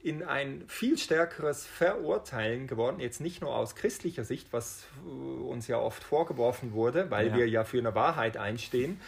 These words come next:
Speaker 2: Mhm.
Speaker 1: sondern ein Verurteilen, wenn es nicht dem entspricht, was meine ganz, ganz persönliche Wahrheit ist.
Speaker 2: Deine Meinung.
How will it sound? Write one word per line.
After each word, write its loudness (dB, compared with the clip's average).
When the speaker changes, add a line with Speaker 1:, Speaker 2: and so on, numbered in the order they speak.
Speaker 2:
Mhm. -4
Speaker 1:
sondern 6
ein 4
Verurteilen, 2
wenn 0
es -4
nicht -8
dem 2
entspricht, -6
was 0
meine 0
ganz, -2
ganz 0
persönliche 2
Wahrheit 2
ist. -4
Speaker 2:
Deine 0
Meinung. 2